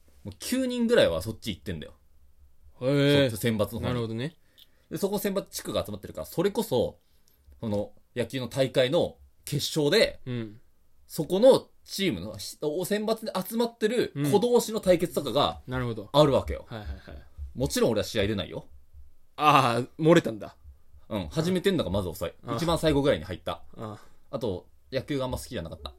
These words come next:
Speaker 2: 野球少年じゃねえじゃん、じゃあ。
Speaker 1: え？
Speaker 2: 野球少年じゃないじゃん。
Speaker 1: いや、みんな楽しいんだけど、
Speaker 2: うん。
Speaker 1: 野球ってなんか、嘘の、あの、チーム戦だから。
Speaker 2: 何嘘のチーム戦って。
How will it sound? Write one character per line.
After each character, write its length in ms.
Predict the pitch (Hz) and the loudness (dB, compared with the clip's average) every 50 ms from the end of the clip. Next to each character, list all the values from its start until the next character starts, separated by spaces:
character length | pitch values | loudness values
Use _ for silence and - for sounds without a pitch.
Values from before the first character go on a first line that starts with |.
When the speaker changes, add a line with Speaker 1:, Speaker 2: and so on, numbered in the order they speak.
| - _ _ | -20 _ _
Speaker 2:
野 60 | _ - | _ -6
球 140 | - 254 294 | -4 -4 -4
少 180 | - 403 370 | -4 -2 -2
年 120 | 277 185 117 | -2 -2 -2
じ 80 | 113 | -6
ゃ 20 | 110 | -4
ね 140 | 156 233 | -2 -2
え 40 | 294 | -2
じ 60 | 175 | -4
ゃ 20 | 101 | -6
ん、 40 | 107 | -10
じ 100 | - - | -12 -14
ゃ 80 | - - | -16 -16
あ。 80 | - - _ - - _ _ _ _ _ - | -18 -20 _ -20 -20 _ _ _ _ _ -2
Speaker 1:
え？ 200 | 101 107 160 - - - - - | 0 0 0 -2 -10 -18 -16 -10
Speaker 2:
野 120 | - 196 185 | -10 -8 -2
球 200 | - 302 381 370 | 4 6 6 6
少 180 | - 427 415 | 6 4 4
年 140 | 320 269 240 | 4 4 2
じ 80 | 185 - | -2 0
ゃ 20 | |
な 100 | 151 214 | 2 2
い 80 | 240 - | 2 2
じ 100 | - - | 0 -4
ゃ 40 | |
ん。 20 | - | -12
Speaker 1:
い 40 | - - - - - - - - - - - - - | -12 -18 -18 -18 -18 -20 -20 -20 -20 -20 -20 -10 -4
や、 80 | - 120 | 0 2
み 120 | 185 247 | 2 4
ん 60 | 277 240 | 4 4
な 80 | 143 - | 2 0
楽 160 | - 104 95 | 0 -4 -4
し 60 | 98 | -4
い 20 | 110 | -6
ん 40 | 92 | -6
だ 60 | 80 | -6
け 60 | 82 | -6
ど、 200 | 85 80 - - - | -6 -8 -10 -12 -8
Speaker 2:
う 40 | - | -4
ん。 20 | |
Speaker 1:
野 80 | 117 143 | -4 -4
球 260 | - - 233 240 233 | -4 -4 -4 -4 -4
っ 40 | - | -4
て 340 | - _ _ - - 165 110 | -6 _ _ 0 2 2 2
な 80 | 104 | 2
ん 60 | 107 101 | 0 -4
か、 240 | 95 80 - - _ _ _ _ _ _ _ - | -4 -6 -8 -8 _ _ _ _ _ _ _ -8
嘘 260 | 247 226 - 262 196 | -6 2 4 4 4
の、 300 | 131 104 92 78 - - - _ - | 4 2 0 -2 -4 -10 -20 _ -12
あ 80 | - 95 | -10 -10
の、 60 | 90 | -10
チ 160 | - - 127 | -6 -6 -4
ー 20 | |
ム 160 | 120 117 120 - - - | -4 -4 -6 -6 -14 -20
戦 240 | - - - 120 117 | -20 -12 -8 -6 -4
だ 60 | 113 | -4
か 80 | - 90 | -6 -6
ら。 160 | 78 - - - - - - - _ _ - | -10 -12 -14 -18 -20 -20 -20 -20 _ _ -12
Speaker 2:
何 140 | 277 226 165 | -8 -6 -2
嘘 220 | 165 147 - 151 | -2 0 0 0
の 120 | 131 123 113 | 0 0 -2
チ 160 | - - 110 | -6 -10 -12
ー 40 | 110 | -12
ム 80 | 110 | -14
戦 140 | 104 - 98 | -14 -16 -18
っ 20 | 95 | -20
て。 240 | _ 87 - - | _ -20 -20 -20